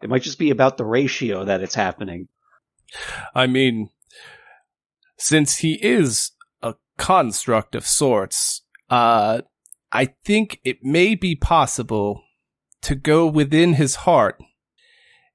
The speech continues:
Speaker 2: and take out the essence of what makes Bo Bo. And then maybe if you do so,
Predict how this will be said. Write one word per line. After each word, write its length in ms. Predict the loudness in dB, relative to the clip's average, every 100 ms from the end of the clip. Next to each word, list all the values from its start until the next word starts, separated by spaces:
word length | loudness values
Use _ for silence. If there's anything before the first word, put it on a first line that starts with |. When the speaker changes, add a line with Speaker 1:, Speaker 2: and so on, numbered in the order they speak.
| -2
Speaker 2:
and 300 | -2 -2 -4
take 280 | -2 0 2
out 280 | 2 2
the 160 | -4 -8
essence 760 | -4 -4 -4 -6 -4 -6 -6 -10 _ _ _ _ _ _ _
of 180 | -4 -2
what 240 | 0 -2 0
makes 560 | 0 0 -2 -6 -8 -14 _ _ _ _ _ -16
Bo 360 | -2 2 2 0
Bo. 500 | 0 2 2 0 -6 _ _
And 160 | -4 0
then 220 | 2 2
maybe 560 | 4 4 2 0 -2 -6 _ _ -4
if 220 | -2 0
you 120 | 0
do 240 | 2 0
so, 540 | 0 0 0 2 -2